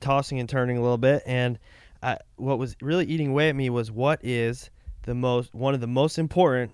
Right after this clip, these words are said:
but often also the most overlooked aspect of fitting your,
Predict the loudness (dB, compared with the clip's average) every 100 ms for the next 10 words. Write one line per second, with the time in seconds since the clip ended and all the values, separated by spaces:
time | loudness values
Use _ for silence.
0 | -8 -8 -6 -2 0 0 -2 -2 2 2
1 | 4 2 4 0 _ -12 -6 -2 -2 -2
2 | 0 2 4 4 4 2 -2 -20 _ _
3 | _ _ _ _ _ -4 -2 -2 0 -4
4 | -4 -10 -10 -4 -2 -2 -4